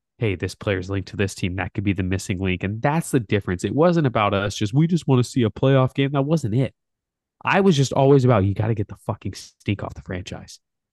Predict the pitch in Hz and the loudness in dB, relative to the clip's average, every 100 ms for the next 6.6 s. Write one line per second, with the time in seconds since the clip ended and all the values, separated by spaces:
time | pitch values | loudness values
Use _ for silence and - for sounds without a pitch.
0 | _ - 113 95 117 135 110 101 113 - | _ -2 -2 0 0 0 -2 0 -2 2
1 | 101 98 98 107 117 117 110 113 101 156 | 0 0 0 4 4 4 2 2 2 2
2 | 151 143 - 135 123 - 123 127 120 98 | 4 4 4 2 2 0 -2 0 2 0
3 | - 127 120 104 92 101 98 95 - _ | 0 0 0 0 -2 -2 0 0 -4 _
4 | _ _ - - 107 107 101 - _ _ | _ _ -6 0 2 2 2 -2 _ _
5 | _ _ _ _ _ 110 110 101 - 107 | _ _ _ _ _ 0 2 2 0 0
6 | 107 101 104 98 101 | 0 2 2 2 2